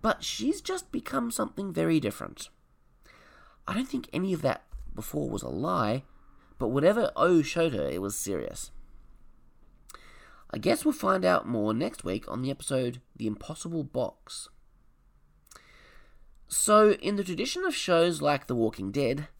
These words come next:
I'm not gonna play any outro music this time.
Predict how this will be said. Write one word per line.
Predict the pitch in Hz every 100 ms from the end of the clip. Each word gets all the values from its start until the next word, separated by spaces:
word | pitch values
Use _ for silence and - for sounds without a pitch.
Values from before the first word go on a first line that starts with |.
| - - - - - -
I'm | 139 170
not | 196 -
gonna | 202
play | - 156 135
any | 135 -
outro | 117 - - 78
music | 80 71 -
this | 107 -
time. | 65 53 62